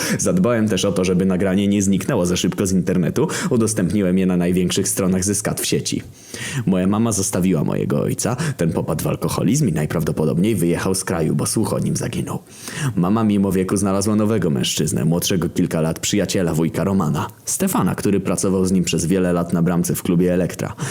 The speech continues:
Babcia przeżyła zawał, ale jej stan jest już w porządku. Aneczka aktualnie znajduje się w szpitalu psychiatrycznym i nie zapowiada się, żeby cokolwiek miałoby się zmienić. Jeśli o mnie zaś chodzi,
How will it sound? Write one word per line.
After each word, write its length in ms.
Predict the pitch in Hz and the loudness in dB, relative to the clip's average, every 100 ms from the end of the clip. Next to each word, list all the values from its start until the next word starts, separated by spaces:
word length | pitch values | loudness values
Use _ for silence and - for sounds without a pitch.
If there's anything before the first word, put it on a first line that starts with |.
| - - | -6 -2
Babcia 300 | 131 - 90 | -2 0 -4
przeżyła 420 | - 95 98 92 | -2 0 2 2
zawał, 360 | 95 98 110 113 - - | 2 2 0 0 -2 -2
ale 200 | 110 110 | 0 2
jej 140 | 110 | 2
stan 240 | 101 - 98 | 0 0 0
jest 160 | 92 | 0
już 120 | 98 - | -2 -2
w 60 | |
porządku. 520 | 104 87 76 - - - - - - | -2 -2 -2 -4 -6 -6 -12 -10 -2
Aneczka 560 | 92 101 110 143 131 | 0 2 0 0 0
aktualnie 560 | 160 147 143 139 135 120 | 0 0 0 2 2 2
znajduje 420 | 110 107 104 117 | 2 0 2 2
się 140 | 110 107 | 2 -2
w 120 | - | -4
szpitalu 460 | - 120 - 101 | -2 -2 0 0
psychiatrycznym 720 | 85 95 95 92 95 - 92 92 - - - | 0 0 0 0 0 0 -2 -2 -4 -6 -2
i 80 | 139 | 0
nie 120 | 117 | 2
zapowiada 460 | 101 107 92 90 87 | 2 0 2 2 0
się, 140 | 98 | 0
żeby 220 | 92 87 | 2 2
cokolwiek 500 | 90 92 95 90 90 | 0 0 0 2 2
miałoby 340 | 104 90 92 92 | 2 2 2 0
się 140 | 101 | 0
zmienić. 500 | 98 95 92 92 - - - - - - - - - - - - - - | 0 2 2 0 -4 -8 -14 -18 -20 -20 -18 -20 -16 -14 -12 -12 -14 -4
Jeśli 300 | 131 - 139 | -2 0 0
o 80 | 175 | 2
mnie 180 | 147 92 | 2 2
zaś 220 | 90 - | 0 0
chodzi, 380 | 92 85 92 | 0 2 0